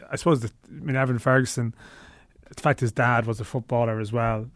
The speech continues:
possibly helps, you know, in the sense that you actually have someone in your life who, okay, didn't scale those heights, but went to the, you know, was a very promising player, went to England, had a bit of bad luck, you know, came home,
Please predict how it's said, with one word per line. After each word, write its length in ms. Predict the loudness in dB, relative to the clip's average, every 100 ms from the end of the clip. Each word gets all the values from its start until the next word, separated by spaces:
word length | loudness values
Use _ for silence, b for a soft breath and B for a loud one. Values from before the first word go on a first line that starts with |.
| _
possibly 440 | 0 0 2 -2 -2
helps, 520 | -2 -2 -8 -18 -10
you 140 | 0 2
know, 140 | 4
in 60 | 2
the 60 |
sense 320 | 4 2 2
that 160 | -2 -4
you 160 | -2 -2
actually 320 | -2 -4 -4
have 140 | -4
someone 280 | -2 0 2
in 120 | 0
your 100 | 0
life 280 | 2 2 0
who, 220 | -2 -4 -6 B B B
okay, 300 | -4 0 0
didn't 420 | 2 2 2 0 -4 b b
scale 320 | -2 4 6
those 260 | 4 0 2
heights, 300 | 4 4 0
but 140 | -4
went 240 | -2 -2
to 80 | -4
the, 80 | -6
you 180 | -6 -6
know, 120 | -2
was 180 | 0 0
a 80 | 2
very 220 | 2 0
promising 360 | 0 -4 -4
player, 220 | -4 -2 -2
went 160 | -2
to 80 | -4
England, 220 | -2 -2
had 160 | -2 -4
a 20 |
bit 180 | -4 -4
of 60 |
bad 260 | 0 0 2
luck, 360 | 4 2 0 -14 B B -6
you 40 |
know, 120 | -4
came 240 | -2 -2 0
home, 440 | 4 4 4 2